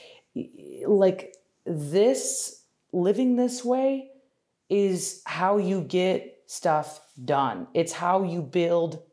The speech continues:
the thing. It's how you gain momentum,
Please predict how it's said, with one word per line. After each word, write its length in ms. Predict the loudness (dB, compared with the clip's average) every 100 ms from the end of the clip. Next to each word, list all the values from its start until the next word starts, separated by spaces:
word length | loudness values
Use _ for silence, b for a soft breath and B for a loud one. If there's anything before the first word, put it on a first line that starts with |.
| -6
the 140 | -2 -2
thing. 640 | -4 -4 -2 -4 -6 -12 B B 0
It's 180 | 0 2
how 220 | 0 0
you 200 | 0 -2
gain 560 | 0 -2 -2 -4 -6 -8 B B
momentum, 1120 | -2 0 2 2 2 0 0 -2 -2 -2 -6